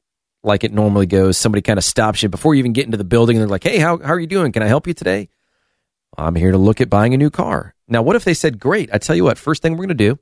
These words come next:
is we're gonna go and we're having a conversation with the finance manager. They'll pull your credit. And based on how much you can afford, I'll show you what, uh, what, what makes most sense for you financially."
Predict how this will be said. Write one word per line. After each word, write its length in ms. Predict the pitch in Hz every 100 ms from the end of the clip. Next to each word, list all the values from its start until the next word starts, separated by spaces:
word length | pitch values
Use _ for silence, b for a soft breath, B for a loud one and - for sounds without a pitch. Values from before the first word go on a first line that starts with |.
| _ _ -
is 40 | B B B -
we're 60 | 110
gonna 120 | 117
go 160 | 107 117
and 80 |
we're 120 | 113 107
having 200 | 113 113
a 60 |
conversation 720 | - 117 151 131 127 - 135
with 180 | 113 - _ _
the 80 | -
finance 360 | - 190 107 -
manager. 360 | 90 80 73
They'll 160 | 82 110
pull 200 | - 139
your 120 | 160
credit. 360 | - 123 143 - _ _ _ _ _ _ _ _ _ _ 107
And 340 | 104 101 95
based 260 | 123 139 147
on 120 | 131
how 100 | 135
much 180 | 135 151
you 60 |
can 140 | 170 190
afford, 280 | - 139
I'll 120 | 156 139
show 160 | 135
you 180 | 139 139
what, 300 | 135 - -
uh, 320 | 131 131 127 - _ _ _ _ -
what, 160 | 147 147
what 140 | 175
makes 240 | 160 -
most 160 | 185 -
sense 180 | 196 -
for 80 | 175
you 60 |
financially." 560 | - 185 180 - 80